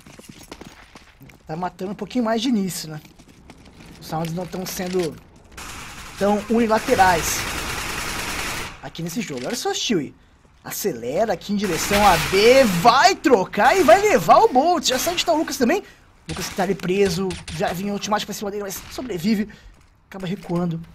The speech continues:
ali os dois jogadores. Entra a ligação ali, o Shield aqui, o Henrique contra esse de A W P. Ele fez a A W P sem colete,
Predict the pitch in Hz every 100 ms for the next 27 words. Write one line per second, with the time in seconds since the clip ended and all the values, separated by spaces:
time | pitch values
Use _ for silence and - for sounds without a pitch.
0 | - - - - _ - _ 151 165 180
1 | 156 175 196 214 143 135 - - _ -
2 | _ _ - _ _ - - - - -
3 | - - - - - - - 123 127 143
4 | 139 135 - 156 139 135 - 143 143 -
5 | 165 160 156 - 160 156 - 165 156 -
6 | 175 175 - - _ _ _ _ 156 160
7 | - 165 170 165 180 165 185 170 160 180
8 | 185 -